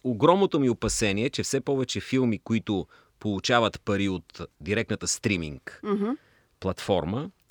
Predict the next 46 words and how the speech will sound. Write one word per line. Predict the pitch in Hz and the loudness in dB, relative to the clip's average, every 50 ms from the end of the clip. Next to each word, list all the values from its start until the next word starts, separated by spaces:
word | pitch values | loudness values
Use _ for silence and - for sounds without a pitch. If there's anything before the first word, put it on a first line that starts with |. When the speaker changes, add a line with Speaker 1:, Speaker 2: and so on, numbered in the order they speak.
| _ _ _ - | _ _ _ -8
Speaker 1:
само | - - - 139 143 160 160 | -4 2 4 6 6 6 6
за | 127 135 | 4 4
да | 123 101 123 | 6 6 8
я | 117 | 8
легитимират, | 117 120 120 110 107 120 - 117 113 110 131 143 123 76 71 _ - | 8 6 6 4 2 0 2 4 6 8 8 8 8 6 2 _ -12
понеже | - - 107 107 101 - 80 | -8 -6 -4 -2 -2 -2 0
имаме | 87 101 107 101 95 92 | -2 -2 -2 -2 -4 -4
вече | 80 80 76 - - 87 | -4 -4 -4 -6 -6 -8
филм | - - 101 98 95 | -6 -6 -6 -4 -4
на | 95 92 87 | -4 -4 -6
Скорсезе, | - - - 85 - - 117 101 107 87 87 | -6 -8 -8 -8 -6 -4 -4 -4 -4 -6 -6
имаме | 82 101 107 104 98 87 | -6 -4 -4 -4 -6 -8
филм | - - 101 110 101 | -8 -6 -6 -4 -4
на | 95 95 92 92 92 | -4 -4 -6 -4 -4
Спайк | - - - - 92 104 107 - - 107 | -4 -4 -2 -2 -2 -2 -2 -4 -4 0
Ли, | 113 127 120 90 73 - | 2 2 2 2 0 -2
имаме | 80 92 98 95 107 | -2 0 0 2 0
Speaker 2:
Мгм. | 104 101 | 0 -2
Speaker 1:
филм | - - 104 101 98 104 107 | -4 -6 -6 -6 -4 -4 -4
на | 104 107 107 107 107 104 104 101 98 | -4 -4 -4 -4 -4 -4 -4 -6 -6
Speaker 2:
Финчер. | 98 92 - 135 | -8 -4 -2 0
Speaker 1:
Чарли | 123 117 117 120 113 | 0 2 0 -2 -4
Кауфман, | - - 127 123 131 123 - 120 104 87 | -2 -2 0 0 0 -2 0 0 2 2
Speaker 2:
Аз | 85 - | 2 0
сега | 180 208 | 2 2
Speaker 1:
имаме | 226 226 226 | 2 4 4
Speaker 2:
за | 226 214 | 2 2
Speaker 1:
филм | - 226 | 4 4
Speaker 2:
Чарли | 220 226 | 4 6
Speaker 1:
на, | 226 220 | 6 6
Speaker 2:
Кауфман | - 202 190 - 190 180 170 | 6 4 4 4 0 -2 -2
искам | 156 - - 165 | -4 -4 -2 -2
да | 156 | 2
Speaker 1:
на, | 113 120 156 | 2 2 2
Speaker 2:
кажа. | 156 180 214 | 2 2 2
Speaker 1:
на | 233 - | 2 0
Финчер. | - - - 165 180 185 165 - - 101 107 - - - - _ - | 0 2 4 4 6 6 4 4 2 2 0 0 -6 -20 -20 _ 2
Та, | - 127 120 - | 4 4 4 4
мисълта | - 117 110 - 120 107 - 143 147 | 0 -2 0 0 0 0 4 4 4
ми | 160 175 | 6 6
е, | 165 147 - _ _ _ | 4 2 0 _ _ _
като | - - 120 - 123 | -2 0 2 4 4
им | 117 113 | 4 4
дадеш | 98 104 95 87 135 151 147 | 4 2 4 6 6 6 6
да | - 170 | 4 2
правят | - - 107 104 95 101 131 - - - - | 2 4 4 4 4 4 2 -2 -4 -20 -20